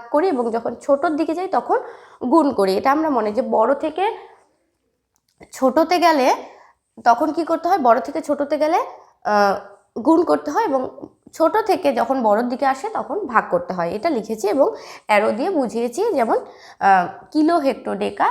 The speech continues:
ডেসি, সেন্টি, মিলি। স-, ওজন পরিমাপের, আহ, সব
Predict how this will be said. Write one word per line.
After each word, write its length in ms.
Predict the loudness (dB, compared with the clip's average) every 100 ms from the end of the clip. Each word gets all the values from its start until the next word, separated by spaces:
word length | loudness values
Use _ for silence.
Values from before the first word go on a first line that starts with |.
| 0
ডেসি, 300 | -4 -4 -6
সেন্টি, 480 | -4 -6 -2 -2 0
মিলি। 380 | 0 0 -2 -6 -20 -20 -6
স-, 360 | 4 6 6 2 -4
ওজন 380 | -4 -2 -4 -2
পরিমাপের, 580 | -4 -4 -6 -2 -2
আহ, 500 | -2 -12 -14 0 2
সব 160 | 4 0